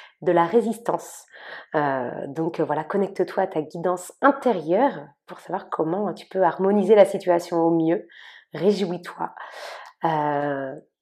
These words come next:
l'équilibre, finalement, euh, alors peut-être à titre perso, ça te parle, mais à titre pro, en tout cas, c'est ce que t'essayes aussi de,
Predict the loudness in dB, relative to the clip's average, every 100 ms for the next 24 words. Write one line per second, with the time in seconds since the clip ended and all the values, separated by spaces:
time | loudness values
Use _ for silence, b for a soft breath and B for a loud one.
0 | _ -4 -2 -2 -6 -6 -4 -2 -4 -8
1 | -6 -2 0 2 2 2 2 4 2 0
2 | -6 -14 _ _ _ _ -8 -6 -6 -2
3 | -2 0 -6 -6 -10 -10 -10 -6 -4 -2
4 | -2 -2 0 0 2 2 0 -2 -6 -10
5 | -12 -6 -6 -6 B B -16 -2 0 0
6 | -2 -4 -4 -4 -6 -10 -8 -8 -2 -2
7 | -2 -4 -8 -8 -2 -2